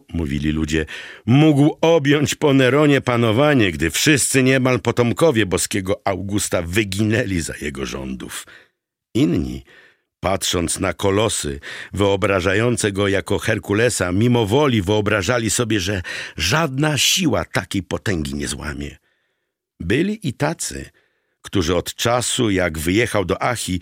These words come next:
tęsknili po nim, albowiem Helius i Politetes, którym zostawił rządy Rzymu i Italii, rządzili jeszcze krwawiej od niego.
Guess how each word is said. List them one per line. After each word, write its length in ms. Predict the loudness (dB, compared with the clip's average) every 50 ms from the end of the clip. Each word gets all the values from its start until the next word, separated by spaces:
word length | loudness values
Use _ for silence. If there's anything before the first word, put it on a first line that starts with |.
| -6 -10 -14 -14 -18 _ _ _ _
tęsknili 720 | -2 0 0 0 0 -2 -2 0 2 2 2 2 0 -2 -6
po 200 | -6 -6 -4 -2
nim, 220 | -2 -2 -2 -2 -2
albowiem 520 | -2 0 0 2 2 2 2 0 0 -2
Helius 580 | -2 -2 -2 -2 0 0 0 0 0 -2 -4 -6
i 200 | -6 -6 -6 -4
Politetes, 760 | -2 -2 -2 -2 -2 -4 -4 -2 -2 -2 -2 -2 -2 -6 -8 -10 -12 -12 -12 -14 -6
którym 340 | -2 0 2 4 4 2 2
zostawił 520 | 2 0 0 0 -2 -2 0 0 0 2
rządy 320 | 2 2 2 2 2 0
Rzymu 300 | 2 2 2 2 2 2
i 80 | 0 -2
Italii, 520 | -4 -4 -2 -2 -2 -2 0 0 0 0
rządzili 580 | 0 0 0 2 0 0 0 -2 -2 -2 0 0
jeszcze 340 | 0 0 -2 -2 -4 -6 -6
krwawiej 800 | -4 -4 -6 -6 -6 -6 -6 -6 -6 -6 -6 -8 -8 -10 -12 -12
od 220 | -12 -14 -12 -10
niego. 460 | -10 -10 -10 -10 -14 -16 -20 -20 -20